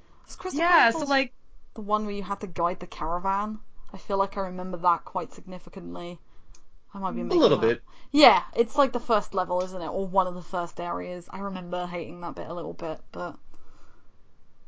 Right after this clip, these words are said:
Speaker 3: Yeah, the big thing was carrying that crystal around that one of the players always had to, to keep
Speaker 1: Oh.
Speaker 3: the miasma away.
Speaker 1: Oh,
Speaker 2: Why?
Speaker 1: God.
Speaker 3: Yeah.
Speaker 1: Yeah.
Speaker 2: See, it's when you do stuff like that and you don't have a full party of people, you just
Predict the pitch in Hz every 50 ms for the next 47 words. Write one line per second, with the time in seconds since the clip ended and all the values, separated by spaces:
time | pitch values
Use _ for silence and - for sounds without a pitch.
0 | - - - - 120 131 170 165 - 196 170 143 123 - - - 139 135 135 131
1 | 123 117 - - - - 151 139 - - 127 113 107 107 104 104 104 104 92 -
2 | 113 113 110 110 - - 117 113 110 113 110 113 110 117 113 110 - 123 117 113
3 | 110 - 127 123 123 113 107 - - 220 220 220 - - - - 104 104 101 110
4 | 107 107 113 113 113 123 127 127 127 127 139 143 151 147 151 165 165 160 - -
5 | 202 208 214 214 220 214 208 302 302 - - - 220 214 208 196 190 190 185 185
6 | 185 - - - - - - - - - - - - - - - - - 123 120
7 | 107 107 113 165 165 170 - 214 220 - - 196 190 196 220 - 277 277 - -
8 | 285 277 - - 262 226 - 214 214 220 220 - 226 214 214 196 175 214 202 202
9 | 208 226 208 214 208 - 220 214 - - 196 190 196 214 220 214 - 233 226 226
10 | 226 226 220 214 208 190 214 208 -